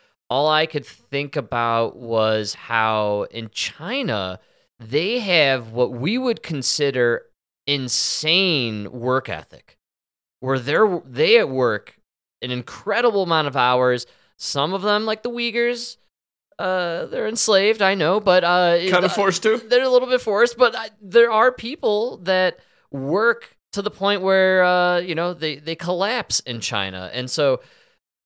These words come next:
Speaker 1: I was thinking about the Chinese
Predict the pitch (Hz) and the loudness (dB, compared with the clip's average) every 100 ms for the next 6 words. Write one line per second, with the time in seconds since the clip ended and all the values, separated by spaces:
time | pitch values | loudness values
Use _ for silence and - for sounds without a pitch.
0 | _ _ _ _ _ _ - 220 254 - | _ _ _ _ _ _ -4 -2 -2 -4
1 | - - 269 302 294 240 233 202 160 143 | -6 -6 -4 -4 -4 0 0 0 -4 _
2 | _ _ _ _ _ 156 170 - - 202 | _ _ _ _ _ -8 -4 -2 -2 2
3 | 226 233 220 214 214 208 170 | 2 2 0 -2 -2 -4 -8